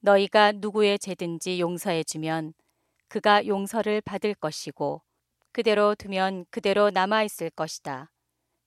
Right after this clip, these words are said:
이 말씀은 성령의 힘으로 할 수 있는 가장 큰 능력이 용서라는 말이 아니겠습니까? 오늘 독서에서도 제자들이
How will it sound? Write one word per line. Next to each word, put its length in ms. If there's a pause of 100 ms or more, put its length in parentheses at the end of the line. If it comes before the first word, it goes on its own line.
(140)
이 220
말씀은 600
성령의 680
힘으로 440
할 200
수 160
있는 420 (460)
가장 420
큰 260
능력이 800
용서라는 600
말이 260
아니겠습니까? 960 (1400)
오늘 260
독서에서도 920
제자들이 720